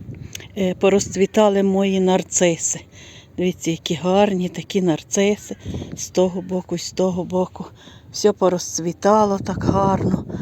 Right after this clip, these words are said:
О, тут уже і білі починають уже розцвітати.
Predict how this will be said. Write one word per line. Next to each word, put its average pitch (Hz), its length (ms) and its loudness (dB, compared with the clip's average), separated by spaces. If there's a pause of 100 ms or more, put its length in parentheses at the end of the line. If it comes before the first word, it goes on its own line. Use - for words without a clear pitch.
(340)
О, 190 340 0
тут 190 240 -4
уже 190 300 -2 (500)
і 196 120 0
білі 220 420 4
починають 202 760 0
уже 202 220 2
розцвітати. 202 1080 0